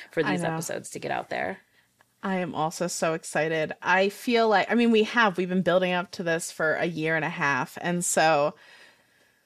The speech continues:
Speaker 2: <sighs> I mean, I don't wanna say that this is background information because it's not at all. Like, this is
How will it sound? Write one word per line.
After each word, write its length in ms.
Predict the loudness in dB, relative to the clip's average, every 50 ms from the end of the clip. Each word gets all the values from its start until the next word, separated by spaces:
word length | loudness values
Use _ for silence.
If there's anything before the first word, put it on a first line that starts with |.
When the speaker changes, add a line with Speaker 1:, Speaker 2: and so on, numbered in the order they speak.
| _ _ _ _ _ _
Speaker 2:
<sighs> 720 | -6 -4 -2 -2 -2 -2 -4 -6 -6 -8 -10 -12 -12 -4 2
I 100 | 6 6
mean, 360 | 6 8 6 4 4 2 0 -4 -10 -20 _ _ _ _ _ _ _ _ _ _ -16 -16 _ _ _ 0 4
I 120 | 6 6
don't 180 | 8 6 4 4
wanna 160 | 2 0 0
say 200 | 2 2 2 2
that 160 | 2 0 0
this 180 | 0 0 2 2
is 320 | 0 0 0 -4 -8 -12 _ _ _ _ _ _ -8
background 760 | -8 -6 2 4 4 4 4 4 2 2 4 4 2 0 -4
information 580 | -6 -4 -6 -4 -4 -4 -4 -4 -6 -6 -6
because 220 | -4 -2 -2 0 2
it's 160 | 2 2 2
not 280 | 2 4 6 6 6
at 100 | 6 6
all. 240 | 6 6 6 4 2
Like, 220 | 0 0 -2 0 0
this 180 | -2 0 2
is 260 | 2 -2 -2 -2 -8